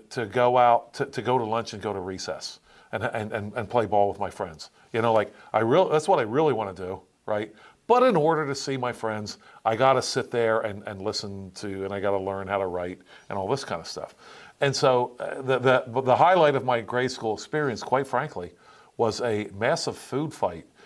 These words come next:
that we got into. I was a fourth grader, and <laughs> I, <laughs> that day the teachers were in another room. I guess they'd had enough of us.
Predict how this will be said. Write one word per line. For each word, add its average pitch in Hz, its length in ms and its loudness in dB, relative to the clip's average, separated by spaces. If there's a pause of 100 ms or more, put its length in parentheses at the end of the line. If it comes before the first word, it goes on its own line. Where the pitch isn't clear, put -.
(200)
that 113 140 -2
we 110 140 -4
got 113 240 4
into. 104 480 -4 (100)
I 107 120 2
was 101 120 -2
a 98 40 -10
fourth 151 360 -2
grader, 95 400 -6 (440)
and 110 600 0 (680)
<laughs> 117 100 -4 (440)
I, 131 220 4 (440)
<laughs> - 680 -8
that 139 260 4
day 120 240 2
the 104 120 -6
teachers 127 440 -6
were 101 320 -4
in 107 120 -2
another 101 300 2
room. 95 420 -4
I 107 80 -2
guess 110 140 -2
they'd 107 120 0
had 101 140 4
enough 90 300 -6
of 82 120 -12
us. - 200 -14